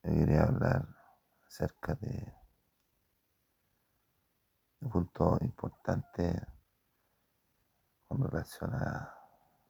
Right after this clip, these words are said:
a la economía.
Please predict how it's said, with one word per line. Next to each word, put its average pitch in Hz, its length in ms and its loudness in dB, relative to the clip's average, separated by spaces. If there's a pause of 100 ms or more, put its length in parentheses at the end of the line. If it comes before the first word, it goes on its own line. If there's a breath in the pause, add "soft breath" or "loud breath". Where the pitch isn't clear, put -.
(1500 loud breath)
a - 120 -14
la 82 120 -4
economía. - 720 -4